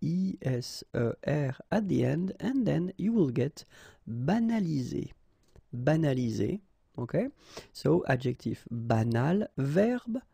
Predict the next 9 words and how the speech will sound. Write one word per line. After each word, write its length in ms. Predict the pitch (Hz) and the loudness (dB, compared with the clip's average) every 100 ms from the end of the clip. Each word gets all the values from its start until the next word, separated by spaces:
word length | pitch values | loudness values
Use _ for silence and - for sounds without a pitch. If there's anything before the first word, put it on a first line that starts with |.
| _ - | _ -10
banalisé. 840 | 127 151 220 214 156 120 - - - _ _ _ _ _ _ _ _ _ _ _ _ _ _ _ _ _ _ _ _ _ _ _ _ _ _ | -4 0 2 2 2 0 -2 -8 -10 _ _ _ _ _ _ _ _ _ _ _ _ _ _ _ _ _ _ _ _ _ _ _ _ _ _
Brutal, 1000 | 127 127 131 196 - 117 113 160 247 294 - _ _ _ _ _ _ _ _ _ _ _ _ _ _ _ _ _ _ _ _ _ - | -2 2 4 4 4 2 2 2 0 -2 -6 _ _ _ _ _ _ _ _ _ _ _ _ _ _ _ _ _ _ _ _ _ -10
and 120 | - | -8
then 180 | 127 - | -6 -4
we 100 | 131 | -2
will 160 | 208 147 | -2 -2
get 400 | 131 123 - - _ _ _ _ | -2 -6 -8 -20 _ _ _ _
brutalisé. 960 | 110 113 120 214 226 214 196 160 - - - _ _ _ _ _ _ _ _ _ _ 120 | -4 0 2 2 2 2 2 0 -2 -4 -10 _ _ _ _ _ _ _ _ _ _ -12
Okay? 280 | - 202 | -6 -6